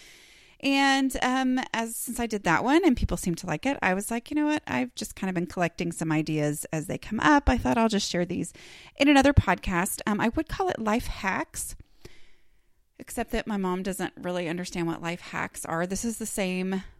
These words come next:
woman who was like, when I called somebody a wuss, she's like, "What's a wuss? Can you spell that?"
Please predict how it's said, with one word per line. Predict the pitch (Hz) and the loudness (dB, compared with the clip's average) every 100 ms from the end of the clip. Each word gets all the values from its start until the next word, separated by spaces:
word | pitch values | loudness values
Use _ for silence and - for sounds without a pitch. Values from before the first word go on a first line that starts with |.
| - | -10
woman | 175 175 165 170 | -4 0 0 0
who | 170 170 156 156 151 151 - | -4 -4 -4 -4 -4 -8 -10
was | 165 - | -12 -8
like, | 156 151 - - - _ _ _ _ _ - | -6 -6 -10 -20 -20 _ _ _ _ _ -12
when | 156 | -6
I | 151 156 | -4 -4
called | - 160 160 | -6 -10 -10
somebody | - 156 160 | -6 -6 -4
a | 160 | -6
wuss, | 160 156 156 - - - - _ _ _ _ _ _ _ _ _ - - | -2 0 0 0 -4 -10 -14 _ _ _ _ _ _ _ _ _ -20 -10
she's | - 185 | -6 -2
like, | 180 | -2
"What's | 175 175 | -2 -2
a | |
wuss? | 208 285 - - _ _ _ _ _ - | -2 -4 -6 -20 _ _ _ _ _ -2
Can | 202 | 0
you | 185 | 0
spell | - 156 | 0 0
that?" | 160 226 - - | 2 0 -4 -10